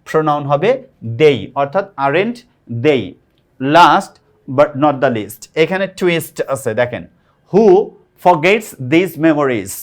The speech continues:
এইখানে ইন্টারোগেটিভ বাক্য দেওয়া আছে। কলিজা ভাই বোন মনে রাখেন,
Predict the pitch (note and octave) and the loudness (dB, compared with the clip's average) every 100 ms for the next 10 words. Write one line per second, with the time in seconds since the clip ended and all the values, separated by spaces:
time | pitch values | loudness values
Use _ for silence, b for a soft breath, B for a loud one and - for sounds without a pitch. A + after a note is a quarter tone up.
0 | - _ _ - E3+ F3+ A3 E3+ D#3+ - | -20 _ _ -6 -2 -2 0 0 -2 -6
1 | _ _ _ G3 G3+ G3+ F#3+ F3 F3+ D#3 | _ _ _ 0 0 -2 -2 0 0 0
2 | E3+ E3 D3 D3+ B2+ G#2+ F2+ - _ _ | -2 -2 2 4 4 0 -10 -14 _ _
3 | - F3 F#3+ F3+ F3+ F#3 G3 F3+ E3+ E3+ | -2 0 2 0 0 0 -4 -4 0 0
4 | D#3+ C3 B2 | 0 -2 -4